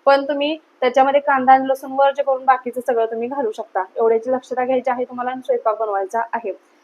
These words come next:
अशा पद्धतीने, म्हणजे तुमच्या पद्धतीने, तुमच्या भागात कसं बनवतात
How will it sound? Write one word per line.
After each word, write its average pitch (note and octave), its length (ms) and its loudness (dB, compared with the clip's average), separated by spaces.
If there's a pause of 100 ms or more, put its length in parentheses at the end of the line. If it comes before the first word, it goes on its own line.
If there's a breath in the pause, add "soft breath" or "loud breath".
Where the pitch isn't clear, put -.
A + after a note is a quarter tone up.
(100)
अशा A#3 260 4
पद्धतीने, A#3+ 380 0
म्हणजे C4 280 2 (240)
तुमच्या E4 360 6
पद्धतीने, C4+ 440 0
तुमच्या C#4 240 0
भागात C4 340 0
कसं C4+ 220 0
बनवतात A3 360 0